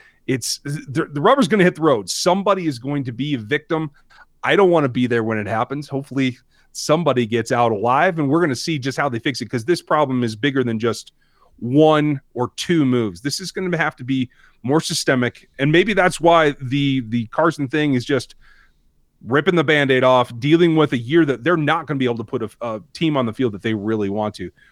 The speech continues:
We'll see how they bounce back. And bouncing is something that they're gonna try to keep up with a bit, 'cause I think there were things to take away from the bounces that the Giants had as well. Like, maybe you can see them projecting a little bit farther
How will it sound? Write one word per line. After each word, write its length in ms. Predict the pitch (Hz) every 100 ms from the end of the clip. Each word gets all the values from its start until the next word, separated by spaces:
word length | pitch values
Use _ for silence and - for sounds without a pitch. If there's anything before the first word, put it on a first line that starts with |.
| _ -
We'll 120 | 165
see 240 | - 147
how 160 | 135 123
they 140 | 110
bounce 320 | 104 104 98
back. 420 | - 107 90 - _ _ -
And 160 | 113 127 -
bouncing 580 | 117 139 165 147 165 143
is 140 | 123
something 400 | - 139 135 123
that 160 | 113 -
they're 300 | 117 131 160
gonna 280 | 135 202 151
try 140 | 190
to 80 | 143
keep 240 | - 151
up 160 | 156 214
with 140 | 120
a 100 | 117
bit, 240 | 101 131 -
'cause 160 | 170
I 60 | 151
think 180 | 147 202
there 80 | 185
were 100 | 143
things 340 | 180 185 147
to 220 | 139 127 - - -
take 240 | - 202 180
away 240 | 147 185
from 240 | 202 160 147
the 100 | 120
bounces 480 | - 131 165 151
that 180 | 135 139 - 120
the 120 | 151
Giants 400 | 131 156 247 160
had 240 | 170 165
as 120 | 139
well. 220 | 123 - 175
Like, 160 | 117
maybe 280 | 123 165 220
you 100 | 214
can 160 | 208 185
see 160 | 202
them 140 | 175 160
projecting 420 | 151 180 170 151
a 40 |
little 180 | 147 165
bit 140 | 147
farther 420 | - 143 147 143